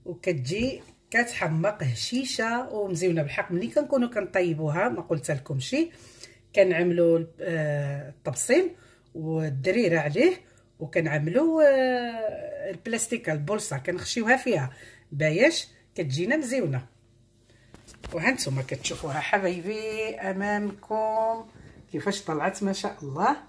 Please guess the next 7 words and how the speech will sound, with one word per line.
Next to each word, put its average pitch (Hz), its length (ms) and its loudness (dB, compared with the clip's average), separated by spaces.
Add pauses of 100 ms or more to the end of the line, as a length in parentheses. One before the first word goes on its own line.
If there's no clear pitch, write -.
(600)
دابا 151 260 -2
نقلبوها 175 1000 4
ونقلبوها، 202 680 -2
خصنا 185 320 -4
منين 202 200 -4
نجيو 269 180 0
نقلبوها، 202 680 4